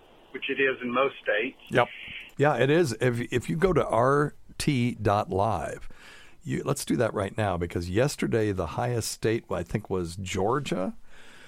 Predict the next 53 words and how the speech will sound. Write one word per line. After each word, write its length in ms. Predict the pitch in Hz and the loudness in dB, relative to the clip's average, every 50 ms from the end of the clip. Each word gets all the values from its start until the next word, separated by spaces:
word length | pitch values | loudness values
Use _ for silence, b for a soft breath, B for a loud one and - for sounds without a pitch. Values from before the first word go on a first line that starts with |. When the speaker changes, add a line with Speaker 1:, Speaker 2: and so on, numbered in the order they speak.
| B B B B B B - - - - | B B B B B B -20 -20 -6 -2
Speaker 2:
and 600 | - 113 113 110 110 110 110 107 107 107 104 104 - | 0 2 4 4 4 4 4 4 4 4 2 2 2
it 160 | - 113 - | 0 0 0
was 140 | - 127 - | 2 0 -2
still 340 | - - - 147 160 151 135 | -2 0 0 2 2 2 2
just, 240 | 104 113 110 - - | 0 0 -2 0 2
like, 160 | 113 98 - | 0 2 2
one 220 | 107 107 110 107 | 2 2 2 2
point 320 | - - 113 90 82 - - | 0 0 -2 -2 -4 -6 -6
two, 360 | - - 147 151 98 80 85 | -4 -2 -2 -2 -2 -4 -6
something 300 | - - 101 - - 95 | -6 -6 -6 -8 -6 -6
like 200 | 92 92 90 - | -6 -6 -6 -4
that. 200 | - - 87 - | -4 -4 -4 -4
Let's 160 | 87 92 - | -6 -8 -6
see. 120 | - 104 95 | -6 -4 -2
Yeah, 160 | 95 95 92 | 0 2 2
it 60 | 95 | 2
is 140 | 104 104 98 | 2 0 0
still 240 | - - 120 107 98 | 0 0 0 0 0
Georgia. 540 | 92 - 101 95 95 92 85 92 92 92 | 0 0 0 2 2 2 0 0 -2 -2
And 200 | 90 98 95 98 | -2 -2 -2 -2
the 160 | 95 92 - - | -2 -2 0 0
estimate 380 | 120 113 - - 123 117 - - B B B B B B B B | 0 0 0 -2 -2 -2 -2 -4 B B B B B B B B
i-, 140 | 113 104 104 - - - - | -2 -2 -2 -4 -10 -12 -6
of 220 | - 120 104 104 107 | -2 -2 -2 0 0
the 140 | 104 104 - | -2 0 2
R 180 | 110 113 127 131 | 2 4 4 4
sub 280 | - - 160 143 131 | 4 2 2 2 2
T, 160 | - 127 120 101 | 2 2 2 4
which 200 | 110 113 - - | 2 0 2 0
we 80 | 113 | 0
talked 280 | - - 117 120 - 135 | 2 2 2 2 2 4
about 180 | 123 123 131 | 4 4 4
earlier, 500 | 131 - 127 113 104 95 90 85 82 85 | 4 4 4 4 4 4 2 2 0 0
the 120 | 87 90 90 | -2 -2 0
number 260 | 95 101 101 110 110 | 0 2 2 2 2
of 100 | 98 - | 2 0
people 300 | - 120 113 - 101 98 | 0 -2 0 0 0 0
in 80 | 92 87 | 0 0
the 80 | 87 | 0
real 320 | 87 92 107 127 143 139 123 | 0 2 4 4 4 4 4
world 460 | 101 95 87 82 80 80 82 82 - B B B B B B B B B 170 | 4 2 2 2 2 0 -2 -4 -6 B B B B B B B B B -6
that 320 | 127 110 101 92 92 92 - | -2 0 2 2 2 0 0
will 480 | - 110 104 101 92 95 92 90 87 - B B B B B B B 135 | 0 2 4 4 4 4 2 2 -2 -4 B B B B B B B -2
be 140 | 117 107 98 | 0 2 2
infected 480 | 87 85 - - 117 117 - 120 98 | 0 0 2 2 2 2 2 0 0
by 160 | 90 92 90 87 | 2 2 2 2
someone 320 | - - 101 95 95 90 | 2 2 2 2 2 2
that's 180 | 87 85 - - | 2 0 0 -2
infected 600 | - 85 82 80 - - 107 101 - - 90 87 | -2 -2 -2 -2 0 0 0 0 0 -2 -2 -2
is 160 | 87 85 85 | -2 -2 -2
one 240 | 95 87 92 95 92 | -2 0 0 0 0
point 340 | - - 104 92 82 80 - | -2 -2 -2 -2 -4 -4 -8
two. 440 | - - - 98 82 73 - - - | -8 -6 -4 -4 -4 -6 -8 -12 -14